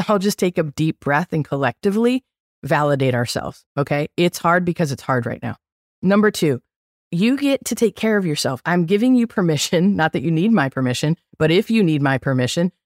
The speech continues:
I'm giving you permission to take care of yourself. And you need to give yourself permission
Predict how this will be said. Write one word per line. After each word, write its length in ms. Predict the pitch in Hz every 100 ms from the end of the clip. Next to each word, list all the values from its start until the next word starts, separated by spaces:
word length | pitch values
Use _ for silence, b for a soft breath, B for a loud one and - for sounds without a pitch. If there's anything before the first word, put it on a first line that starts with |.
| _ 170
I'm 260 | 220 233
giving 300 | 175 214 254
you 120 | 262
permission 520 | 247 208 170 156 180 170
to 80 |
take 260 | 160 - 147
care 340 | - 165 160 -
of 100 | 139
yourself. 480 | 135 123 131 113 -
And 140 | 160 156
you 440 | 165 220 247 269
need 300 | 208 160 156 -
to 80 | 151
give 200 | 151 165
yourself 360 | 180 202 208
permission 440 | - 156 131 131